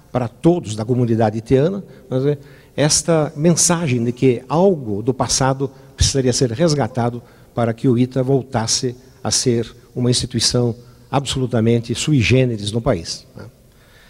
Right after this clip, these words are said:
É, a outra sinal de que nós não estávamos, ou melhor, a outro sinal de que nós estávamos no reino da Dinamarca, né,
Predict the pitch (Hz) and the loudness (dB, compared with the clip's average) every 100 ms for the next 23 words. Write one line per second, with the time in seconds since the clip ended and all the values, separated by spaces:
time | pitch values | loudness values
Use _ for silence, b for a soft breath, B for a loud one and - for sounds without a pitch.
0 | b b b b b - 120 117 - - | b b b b b -4 -2 -2 -4 -14
1 | - - - 165 214 214 143 127 98 90 | -20 -14 -2 4 4 2 -2 -2 -2 -6
2 | - - - - _ _ - - 170 135 | -18 -20 -20 -20 _ _ -4 2 4 4
3 | 139 113 - 127 120 104 90 - - - | 2 0 -2 2 2 2 -2 -10 -20 -20
4 | - - 123 113 127 147 117 - 127 104 | -12 -2 0 2 2 0 0 0 -2 -2
5 | 98 87 - - - 135 117 95 - 127 | -6 -8 -10 -8 0 2 2 0 0 2
6 | 151 139 117 131 127 120 123 120 110 - | 2 2 -2 2 2 0 0 0 0 0
7 | 123 113 110 113 120 95 135 117 101 95 | 0 0 -4 0 0 2 2 2 -2 -6
8 | 113 117 151 156 - 104 165 | -2 -2 0 -2 -2 -2 -2